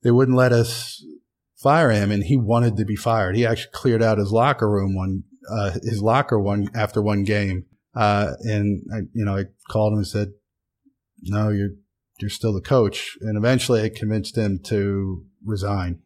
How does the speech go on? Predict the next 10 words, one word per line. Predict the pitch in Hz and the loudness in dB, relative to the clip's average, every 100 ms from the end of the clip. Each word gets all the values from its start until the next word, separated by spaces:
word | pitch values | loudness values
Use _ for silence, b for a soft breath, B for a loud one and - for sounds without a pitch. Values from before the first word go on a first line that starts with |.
| _ _ | _ _
You | - 98 | -12 -10
know, | 92 | -10
proud | - 123 104 | -2 0 0
man, | 101 101 | -2 -2
he | 101 | -2
didn't | 107 95 | -2 -2
wanna | 101 92 | -4 -4
do | 113 110 | -2 0
that, | 101 98 90 - | 0 -2 -6 -6
but | 98 - | -6 -8